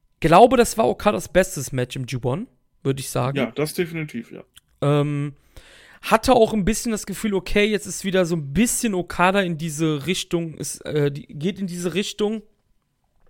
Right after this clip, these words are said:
Speaker 1: Da wir jetzt beim letzten Tag sind vom A-Block, den wir heute besprechen werden, was glaubst du, wie wird diese Money Clip Storyline enden im G one?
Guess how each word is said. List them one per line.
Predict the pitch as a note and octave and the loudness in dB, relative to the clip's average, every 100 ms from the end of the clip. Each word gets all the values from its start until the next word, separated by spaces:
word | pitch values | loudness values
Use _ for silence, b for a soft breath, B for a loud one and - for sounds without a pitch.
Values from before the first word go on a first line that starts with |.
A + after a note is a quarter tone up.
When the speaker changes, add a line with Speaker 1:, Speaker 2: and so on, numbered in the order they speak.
| _ _ b b b b b b b b b b b b b b b b b b _ _ - | _ _ b b b b b b b b b b b b b b b b b b _ _ 6
Speaker 1:
Da | F#3 F#3+ | 8 8
wir | |
jetzt | G#3+ - | 6 6
beim | F#3+ F#3 F#3 F3+ F3 - | 8 8 8 2 -4 -2
letzten | D#3 E3 A3 - - A3+ A3 A3+ - | 2 4 4 2 -6 -4 -4 -6 -4
Tag | F#3+ F#3+ A#3 - - | 0 0 0 -4 -10
sind | D#3+ C3 E3 G3+ | -10 -2 -2 -2
vom | - F3 D#3 | -2 -2 2
A-Block, | E3+ F#3 F3 | 2 2 -2
den | F#3 E3 | -2 -2
wir | D#3 | 0
heute | E3 E3 | 0 0
besprechen | D3+ C#3 - F3 - E3 | -4 -6 -4 -6 -4 -2
werden, | D3+ D#3+ D#3+ E3 E3 _ _ _ _ _ _ _ _ _ _ _ _ _ - | 0 0 -2 -6 -8 _ _ _ _ _ _ _ _ _ _ _ _ _ -2
was | C#3 F3+ - | 2 2 2
glaubst | D#3+ D#3 - - | 0 0 -2 -6
du, | D3 | -4
wie | D3 | -2
wird | D3+ D3 | -2 -4
diese | C#3+ C3 | -4 -2
Money | C#3 C#3 C#3+ C3+ | 0 2 0 -4
Clip | - C#3 | -6 -8
Storyline | - C#3 C3 B2+ B2 B2+ | -6 -2 0 0 -2 -4
enden | A#2 A#2+ | -8 -8
im | A2+ | -8
G | - | -8
one? | A#2 A#2 A#2 | -8 -8 -8